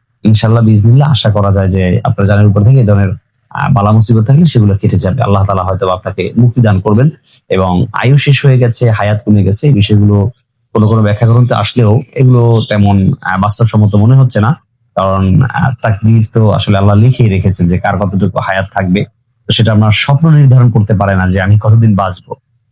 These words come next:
আহ, এটা অনেক সময় আমরা YouTube-এ বিভিন্ন বক্তাদের মুখে শুনে থাকি, তারা বলে থাকেন যে এই স্বপ্ন দেখলে আপনি আর সাত দিন বাঁচবেন,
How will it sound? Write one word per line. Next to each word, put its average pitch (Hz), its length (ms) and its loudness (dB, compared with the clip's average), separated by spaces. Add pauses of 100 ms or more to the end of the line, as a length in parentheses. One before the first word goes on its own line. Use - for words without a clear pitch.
(120)
আহ, 90 400 -6
এটা 101 220 -2
অনেক 107 260 2
সময় 110 200 0
আমরা 104 100 2
YouTube-এ 110 380 2
বিভিন্ন 107 260 4
বক্তাদের 104 320 0
মুখে 107 200 0
শুনে 131 240 2
থাকি, 107 200 0
তারা 104 200 0
বলে 107 200 0
থাকেন 101 340 -2 (480)
যে 101 120 0
এই - 140 0
স্বপ্ন 127 260 2
দেখলে 120 180 2
আপনি 113 140 0
আর 107 80 0
সাত 107 240 -2
দিন 98 220 2
বাঁচবেন, 90 380 -2